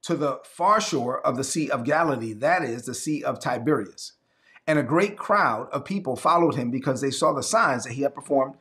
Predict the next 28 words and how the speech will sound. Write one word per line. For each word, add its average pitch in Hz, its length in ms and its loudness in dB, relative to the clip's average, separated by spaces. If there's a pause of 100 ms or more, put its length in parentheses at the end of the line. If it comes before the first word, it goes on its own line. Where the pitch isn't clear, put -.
(260)
by 127 120 2
healing 123 360 0
the 147 80 -2
sick. - 300 -4 (760)
When 143 200 -4
Jesus 208 500 -2
went 175 220 0
up 156 300 2
on 151 400 0
a 123 60 -4
mountainside, 120 840 -2
he 175 180 -10
sat 170 280 0
down 127 260 -2
with 131 120 -10
his 127 140 -6
disciples. 160 560 -4
Now, 165 160 2
the 135 140 -4
Jewish 175 500 0
Passover 156 680 -2 (320)
festival 143 600 -2
was 131 160 -2
near. 143 220 2
It 117 40 -2
was 120 140 -2
almost 135 280 2
Passover. 135 380 0